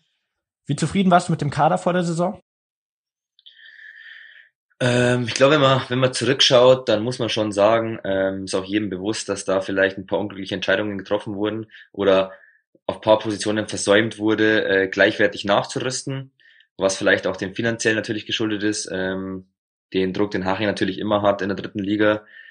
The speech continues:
Speaker 2: weil die Liga zum Überleben extrem schwer ist, vor allem als kleiner Verein mit wenig Zuschauereinnahmen.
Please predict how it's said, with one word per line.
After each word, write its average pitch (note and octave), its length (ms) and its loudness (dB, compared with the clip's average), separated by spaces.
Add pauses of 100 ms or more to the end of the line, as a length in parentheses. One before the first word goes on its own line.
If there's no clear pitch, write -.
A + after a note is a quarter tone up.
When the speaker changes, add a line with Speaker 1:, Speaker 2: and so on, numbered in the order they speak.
(280)
Speaker 2:
weil F2+ 240 -4
die F#2 140 -4
Liga G2 340 -2
zum F#2+ 160 -8
Überleben G2 680 -4 (120)
extrem G#2 500 -8
schwer G#2+ 500 2
ist, - 260 -8
vor E2+ 160 -2
allem F#2+ 160 0
als F2+ 160 -6
kleiner G#2+ 280 2
Verein G2+ 300 0
mit F#2+ 200 -12
wenig G2 260 -4
Zuschauereinnahmen. G#2+ 800 -2